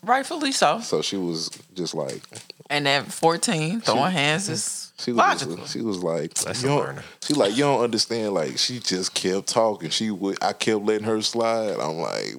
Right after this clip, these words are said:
Speaker 2: "Bruh." Like, I want, like,
Speaker 1: Who
Speaker 2: I'm
Speaker 1: she sound like?
Speaker 2: <laughs>
Speaker 1: She
Speaker 2: She
Speaker 1: sound
Speaker 2: sound
Speaker 1: like
Speaker 2: like,
Speaker 1: you?
Speaker 2: no, she sound like her mama.
Speaker 1: Um.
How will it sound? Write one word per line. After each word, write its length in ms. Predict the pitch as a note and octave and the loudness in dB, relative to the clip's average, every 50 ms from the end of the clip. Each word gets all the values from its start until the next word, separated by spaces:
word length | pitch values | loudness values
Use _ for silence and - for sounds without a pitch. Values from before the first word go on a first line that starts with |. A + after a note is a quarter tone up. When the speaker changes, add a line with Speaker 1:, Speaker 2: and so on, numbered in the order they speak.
| - - | -12 -10
Speaker 2:
"Bruh." 480 | C#2+ C#2+ D2 - - G1+ G1+ - C#2+ - - - - - - - | -8 -6 -4 -4 -4 -4 -4 -4 -6 -8 -12 -16 -18 -20 -16 -4
Like, 200 | - F#2 E2+ - | -2 -2 0 4
I 100 | F#2+ G#2 | 4 4
want, 380 | A2+ A2+ A2+ G#2+ G2+ - - - | 6 6 4 2 2 0 -2 -2
like, 160 | - F#2+ F#2+ F#2 | 0 0 2 4
Speaker 1:
Who 60 | A2 | 4
Speaker 2:
I'm 100 | A#2 A2 | 4 4
Speaker 1:
she 80 | - - | 2 2
sound 320 | - E3 D3+ C#3 B2 G2+ | 2 4 4 4 4 2
like? 200 | F2+ G2+ F#2+ - - - - _ _ - - _ _ _ _ _ _ _ _ _ _ _ _ _ _ _ _ _ _ - | 2 0 0 -2 -8 -18 -20 _ _ -20 -20 _ _ _ _ _ _ _ _ _ _ _ _ _ _ _ _ _ _ -2
Speaker 2:
<laughs> 20 | - - - - - - - G#4+ G#4 G#4 A#4+ - - C5+ A#4+ B4+ C5 B4 A#4 A4 G4+ - - - | 0 0 0 0 -2 -4 -4 0 2 2 2 4 4 4 4 4 2 0 0 -2 -2 -4 -2 0
Speaker 1:
She 40 | - - - | 0 2 2
Speaker 2:
She 0 | |
Speaker 1:
sound 200 | - - C3 C3 | 4 4 4 4
Speaker 2:
sound 120 | D#3+ F#3 E3 | 4 4 4
Speaker 1:
like 100 | E3+ E3 | 4 2
Speaker 2:
like, 100 | D#3+ - | 0 0
Speaker 1:
you? 60 | G2 | 0
Speaker 2:
no, 120 | F#2+ F2 E2+ | 0 0 0
she 120 | - G#2 | 0 0
sound 240 | - - B2 C#3 B2 | 0 2 2 2 2
like 120 | G#2+ F#2 - | 0 0 0
her 140 | F#2+ D#2+ D2+ | -2 -2 0
mama. 420 | E2 F#2+ G2 F#2 D2+ C#2 D2 D#2 - | 0 0 0 0 -2 -6 -10 -2 0
Speaker 1:
Um. 380 | A2 G#2+ F#2 F#2+ G2+ A2 D3 | 0 0 0 -2 -4 -6 -10